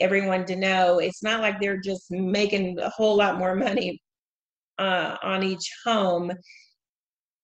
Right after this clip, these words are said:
They've had to staff up and things I mentioned earlier. Just, they really want everyone to believe in them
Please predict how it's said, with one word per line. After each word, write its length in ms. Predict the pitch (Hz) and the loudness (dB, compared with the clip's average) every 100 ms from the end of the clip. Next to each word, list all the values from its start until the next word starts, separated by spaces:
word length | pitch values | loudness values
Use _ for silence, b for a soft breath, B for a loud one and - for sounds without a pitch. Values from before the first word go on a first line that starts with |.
| _ | _
They've 240 | 196 196 190 | 2 2 2
had 380 | 220 226 220 220 | 0 2 2 0
to 480 | 214 185 175 170 - _ _ _ _ | 0 0 0 -2 -6 _ _ _ _
staff 500 | - - 226 196 - | -16 0 2 2 0
up 260 | 165 131 - - _ _ 190 | -4 -6 -8 -16 _ _ -2
and 200 | 185 185 | -2 2
things 240 | 233 208 | 2 4
I 100 | 185 | 2
mentioned 420 | 180 175 180 175 | 2 -2 -2 0
earlier. 540 | 170 165 160 156 165 170 B B B _ _ _ _ - | 2 2 2 0 -2 -6 B B B _ _ _ _ -10
Just, 600 | 185 233 233 233 - 196 | 0 6 6 4 -2 0
they 200 | 208 208 | 2 4
really 240 | 240 262 247 | 4 4 2
want 420 | 208 208 208 196 | -2 0 -2 0
everyone 460 | 196 202 196 196 185 | 0 0 0 -4 -6
to 120 | 165 _ _ _ 180 | -12 _ _ _ -6
believe 360 | 180 220 254 | 0 2 2
in 140 | 262 262 | 2 2
them 360 | 262 254 269 | 0 -2 -6